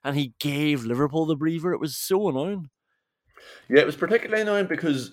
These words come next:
Speaker 2: I can't remember who it was. It was either Dougie or Buendia were buzzing back out to get on the ball, and Tyrone Mings kinda stepped into their space and took it, and then they just had to move away again, obviously. There's no point in standing next to him. But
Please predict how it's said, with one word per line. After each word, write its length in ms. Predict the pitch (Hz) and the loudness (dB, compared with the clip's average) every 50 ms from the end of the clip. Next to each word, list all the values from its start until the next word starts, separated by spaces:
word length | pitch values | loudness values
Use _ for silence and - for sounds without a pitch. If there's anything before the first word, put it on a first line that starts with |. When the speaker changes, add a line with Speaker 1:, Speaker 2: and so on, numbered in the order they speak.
| - - - - - - - _ _ _ _ - | -16 -20 -20 -20 -20 -20 -20 _ _ _ _ -6
Speaker 2:
I 20 | 156 | -4
can't 200 | - 226 254 196 | 0 0 0 2
remember 240 | 214 214 180 180 | 2 2 4 4
who 80 | 160 160 | 4 4
it 100 | 139 113 | 4 8
was. 200 | 120 135 156 - | 8 8 8 8
It 60 | 170 | 4
was 120 | 127 131 151 | 2 2 2
either 140 | 139 139 | 2 2
Dougie 420 | 135 - 151 165 185 180 190 180 151 | 4 8 8 8 8 8 4 4 4
or 80 | 139 131 | 4 4
Buendia 520 | 135 127 127 113 98 110 113 127 151 160 139 | 6 4 2 2 2 2 2 4 4 6 8
were 260 | 131 110 101 90 - - _ _ - | 6 6 6 4 -4 -10 _ _ 8
buzzing 360 | 131 127 131 127 139 143 123 | 10 10 12 10 8 6 8
back 280 | 101 113 107 107 - - | 10 10 10 10 10 8
out 200 | 104 123 143 139 | 6 6 6 4
to 80 | - 127 | 0 0
get 280 | - - 120 113 113 - | 4 8 8 8 8 8
on 240 | - 110 107 110 110 | 6 4 4 4 4
the 80 | 101 98 | 0 0
ball, 400 | - 98 92 107 120 135 143 139 | 6 8 10 10 10 10 8 6
and 80 | 120 117 | 2 2
Tyrone 280 | - 117 117 120 120 107 | 2 2 4 4 4 4
Mings 240 | 101 107 131 135 - | 2 2 2 0 0
kinda 200 | - 107 101 98 | 0 0 0 0
stepped 420 | - - - - 90 95 - - | -2 -2 2 4 4 4 4 4
into 220 | 104 95 - 104 | 2 2 2 2
their 80 | 92 92 | 2 0
space 380 | 90 - - 90 95 123 - - | 0 2 4 4 4 4 2 0
and 120 | 117 101 | -4 -4
took 220 | - - 101 98 131 | 0 0 0 2 2
it, 60 | 120 | 0
and 80 | - 107 | 2 2
then 100 | 98 98 | 0 0
they 80 | 98 | 0
just 140 | 95 92 - | 0 2 2
had 160 | 92 87 - | 2 2 2
to 60 | 92 | 0
move 260 | 90 87 92 92 87 87 | -2 0 2 2 2 2
away 280 | 80 80 85 107 117 | 2 2 4 4 2
again, 220 | 131 139 156 143 135 | 2 2 2 2 4
obviously. 360 | 135 139 143 135 - 151 147 | 2 2 2 -2 -4 -4 -6
There's 340 | 143 - - - _ _ - | -6 -8 -18 -20 _ _ -6
no 100 | 101 98 | -6 -6
point 200 | 92 - 87 82 | -4 -4 -6 -6
in 40 | - | -4
standing 260 | - 92 87 87 85 | -2 -2 -2 0 -2
next 160 | 87 92 - - | -6 -6 -6 -6
to 100 | - 123 | -10 -8
him. 120 | 131 - _ _ - - - _ _ _ _ - | -10 -10 _ _ -20 -20 -20 _ _ _ _ 8
But 360 | 135 123 110 - - - - | 10 10 10 8 4 -12 -12